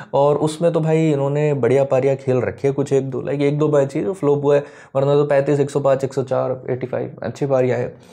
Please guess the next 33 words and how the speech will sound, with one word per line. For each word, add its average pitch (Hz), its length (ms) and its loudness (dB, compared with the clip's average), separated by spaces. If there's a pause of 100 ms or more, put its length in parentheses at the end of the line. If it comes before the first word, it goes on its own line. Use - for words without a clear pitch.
(340)
तो 143 80 -2
सिडनी 170 240 4
थंडर 185 300 2
की 180 160 2
रहती 160 240 2
है 202 60 0
प्लेइंग 139 260 0
इलेवन। 110 240 -2
अब 165 220 -2
उसमें 175 280 0
अगर 165 180 2
हम 170 120 -2
बात 135 300 0
करते 127 240 0
हैं 160 80 0
भाई 170 100 4
अपने 165 240 0
इंपॉर्टेंट 135 360 -2
प्लेयर्स 110 240 -2
के, - 120 -12
भाई 180 160 -6
ये 180 160 -6
किधर 175 340 0
भागे 135 280 2
जा 110 140 0
रहे 104 120 -2
हैं 104 80 -4
आज? 104 80 -12 (680)
देखो, - 460 -2 (240)
ये 104 80 -4
देखो 107 240 -2
फिर 131 160 -2
से 185 200 -2